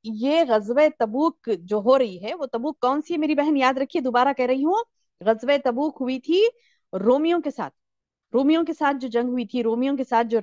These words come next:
जंग हुई थी उसको गज़वे तबूक कहा जाता है। वो जंग जिसमें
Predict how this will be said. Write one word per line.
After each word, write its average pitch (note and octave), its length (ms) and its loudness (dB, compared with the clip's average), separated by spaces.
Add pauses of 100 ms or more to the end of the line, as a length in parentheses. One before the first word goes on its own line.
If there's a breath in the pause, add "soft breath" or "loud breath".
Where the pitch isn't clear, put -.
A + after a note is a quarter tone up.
(140)
जंग G#3+ 240 -2
हुई G3 160 -6
थी - 160 -2
उसको B3 240 -2
गज़वे G#3 300 -2
तबूक G#3+ 340 -4
कहा G3 200 -2
जाता F3 360 -2
है। A#3+ 100 0
वो G#3 260 -2
जंग B3 240 0 (360 soft breath)
जिसमें C#4 520 0